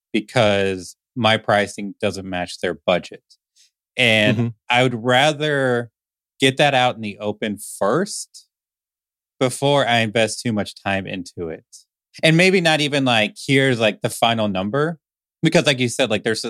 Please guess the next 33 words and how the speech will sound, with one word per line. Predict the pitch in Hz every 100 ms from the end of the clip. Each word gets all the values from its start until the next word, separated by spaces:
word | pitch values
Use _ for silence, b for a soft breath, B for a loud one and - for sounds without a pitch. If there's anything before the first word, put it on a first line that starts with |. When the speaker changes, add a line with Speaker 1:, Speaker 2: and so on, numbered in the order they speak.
| 139
Speaker 1:
there's | 127
a |
lot | 135 120
of | -
factors, | 117 - 95 95 92 - _ _ _ -
you | 113
know, | 98
if | 101
they're | 101
weekly | 107 113 120
versus | 101 104 101 104
every | 95 92 98
other | 98
week | 98 107 107 -
versus | 90 - 95
monthly | 101 95 104
or | 95
whatever, | 95 107 98 95 90
what | 95
services | - 107 101 98
they | 95 87
get. | 113 104 - _ _ _ _ _ -
But | 120
at | 131
least | 131 160 160
have | 135 123
an | 113
idea | 107 87 _ 113 110 110 98
of | 87 107 98 104
what | 104 -
they'll | 110 95 95 - _ _ _
be | 107 98 -
paying. | 107 110 127 143